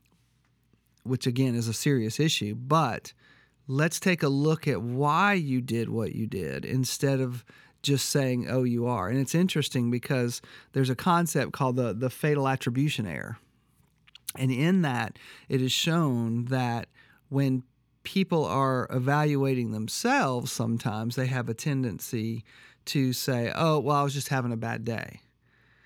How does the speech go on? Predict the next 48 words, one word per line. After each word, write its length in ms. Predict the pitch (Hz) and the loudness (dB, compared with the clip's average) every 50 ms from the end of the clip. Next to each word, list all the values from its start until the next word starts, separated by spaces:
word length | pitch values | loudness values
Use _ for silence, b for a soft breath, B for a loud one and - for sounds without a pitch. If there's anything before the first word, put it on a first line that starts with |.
| b b b b _ | b b b b _
You 140 | 127 120 | -4 -2
know, 160 | 113 110 110 113 | -2 -2 -2 -4
like, 160 | 117 117 117 | -4 -2 -2
let's 180 | 123 127 - | -2 -2 -2
say, 280 | - - 139 127 123 123 | -2 -2 0 0 2 0
you 180 | 117 104 123 131 | 0 0 0 0
know, 140 | 113 113 | 0 0
you, 240 | 113 117 120 120 117 | -2 0 0 0 0
you 180 | 113 - - 127 | -2 -2 0 2
lose 240 | 127 131 131 127 123 | 4 4 4 2 0
your 60 | 120 | 0
temper 340 | - 135 131 127 120 123 117 | 0 2 2 2 2 0 0
while 160 | 113 113 110 | 0 0 0
you're 80 | 113 | 0
driving. 400 | 113 110 120 117 117 110 110 110 | 0 0 0 0 -2 -2 -2 -2
"Oh, 360 | 92 120 139 135 135 135 131 123 | -2 0 0 2 2 2 0 0
well, 180 | 127 131 131 | 0 0 0
that 200 | 127 131 131 113 | 2 2 0 0
was, 240 | 85 127 127 120 - - - - - | 0 -2 -2 -4 -6 -12 -14 -10 -6
I 180 | 76 - 131 135 | -2 0 0 0
just 200 | 127 131 - - | 0 -2 -4 -6
had 120 | 127 92 | -6 -6
a 60 | 90 - | -6 -10
bad 220 | - - - - | -12 -14 -14 -16
day." 200 | - - - - b b b b b b b b b b b b b _ _ _ | -18 -20 -20 -20 b b b b b b b b b b b b b _ _ _
But 140 | 147 147 139 | 0 2 2
if 120 | 135 - | 4 4
I 40 | 185 | 4
look 220 | 170 165 160 - | 4 4 2 2
at 80 | 143 107 | 0 0
you 560 | 123 151 190 269 330 294 185 135 131 131 127 | 2 4 4 4 6 4 4 4 2 2 2
and 240 | 85 123 135 139 143 | 2 2 2 2 4
you 180 | 175 240 311 262 | 4 4 4 4
do 220 | 180 147 139 135 | 4 2 2 2
it 100 | 131 120 | 2 0
and 100 | 113 127 | 0 0
I 120 | 127 131 | 0 0
say, 240 | 131 - - 123 117 | 0 0 -2 -2 0
"Gosh, 500 | 110 135 160 196 170 123 110 117 - - | 0 2 2 4 4 2 0 -2 -6 -6
you 480 | - 131 131 151 185 214 233 233 214 156 | -6 -2 0 2 2 4 4 2 2 0
are 340 | 82 92 120 123 123 120 107 | 0 0 0 0 0 0 0
a 80 | 117 | 0
bad 300 | 120 131 127 120 117 113 | 0 0 0 0 0 -2
driver. 560 | 107 120 135 127 120 104 98 90 82 87 110 - - _ b b b b b b b b b b b | 0 0 0 0 0 -2 -4 -6 -8 -10 -12 -14 -16 _ b b b b b b b b b b b
You 880 | - 127 123 135 156 185 208 220 208 170 147 143 135 127 123 123 131 135 b b b b | -8 -4 0 2 4 4 6 6 4 4 6 4 4 4 4 2 0 -2 b b b b
have 200 | - - 151 135 | -4 -2 0 0
a 60 | 117 117 | 0 0
temper 560 | - - 156 147 143 - 120 113 110 117 | 0 2 2 2 2 0 -2 -2 -4 -6